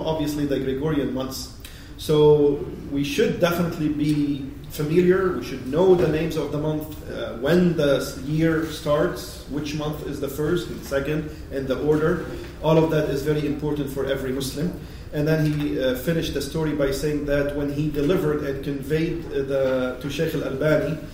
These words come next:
the letter of Sheikh Muqbil and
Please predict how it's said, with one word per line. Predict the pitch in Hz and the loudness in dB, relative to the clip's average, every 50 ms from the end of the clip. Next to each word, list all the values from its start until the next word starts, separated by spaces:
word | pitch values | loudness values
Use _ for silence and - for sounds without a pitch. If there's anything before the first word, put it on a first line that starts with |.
| - - - | -14 -14 -10
the | - 147 147 143 143 139 139 135 131 127 135 143 139 | -8 -6 -2 0 2 2 4 2 0 0 -2 0 2
letter | 151 165 160 165 170 175 185 170 | 2 2 2 2 2 2 2 2
of | 143 143 139 - - - 139 139 139 - - | 2 0 0 -2 -4 -6 -6 -6 -6 -6 -8
Sheikh | - - 156 143 - - - - 135 139 147 | -4 -2 -2 -2 -2 -6 -8 -10 -10 -4 -2
Muqbil | 185 185 185 - - 151 165 180 - 139 | 0 0 0 0 2 2 2 2 2 -2
and | 135 131 131 127 | -2 -4 -4 -6